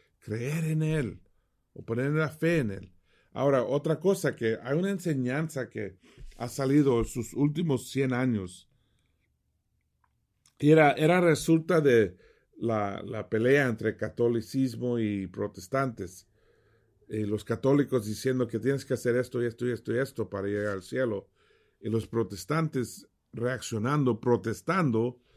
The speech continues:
diciendo, "No, no hay que hacer nada, es solo creer." En primer lugar, creer es hacer algo.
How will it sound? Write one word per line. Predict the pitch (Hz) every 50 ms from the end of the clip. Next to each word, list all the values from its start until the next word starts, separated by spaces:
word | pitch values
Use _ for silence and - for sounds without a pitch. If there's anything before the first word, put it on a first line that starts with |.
| _ _ _ _ _ _
diciendo, | 117 113 107 - - 139 131 127 123 113 110 107 104 - - - - _
"No, | 139 151 151 139
no | 135 135
hay | 143 143
que | - -
hacer | - - 151 139
nada, | 139 147 160 170 151 135 113 98 87 87 _ _ _ _
es | - 107 -
solo | - 147 143 143 139 135
creer." | - 127 131 131 123 107 90 - _ _ _ _ _ _ _ _ _ _ _ _ _ _ _ _ _ _ _ _ _ _ _ -
En | 107 101
primer | - 139 156 196 233 233
lugar, | 185 147 120 120 117 113 117 113 -
creer | - 127 117 139 175 185 175 - -
es | 156 185 180 180 -
hacer | - 131 - - 139 117 104
algo. | 101 95 95 87 90 87 - -